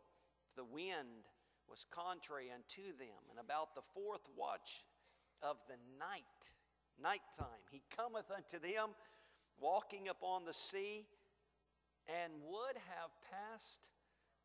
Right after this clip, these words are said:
by them. And would have passed by him. Here's a question. Do you think that Jesus didn't know they were there?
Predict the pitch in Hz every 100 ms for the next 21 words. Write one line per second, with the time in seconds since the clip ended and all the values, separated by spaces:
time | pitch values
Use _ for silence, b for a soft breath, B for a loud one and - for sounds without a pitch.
0 | 170 151 - 123 151 107 98 - _ _
1 | _ _ _ _ _ - - _ _ _
2 | _ _ _ _ _ _ _ _ _ _
3 | _ - 135 123 143 185 226 185 160 156
4 | 147 165 156 156 147 - - b b b
5 | _ 156 160 127 - 170 - 147 - -
6 | _ _ _ b b b b 143 185 185
7 | 196 208 208 170 - _ _ - 147 180
8 | 175 175 - 175 156 156 165 151 135 120
9 | 127 151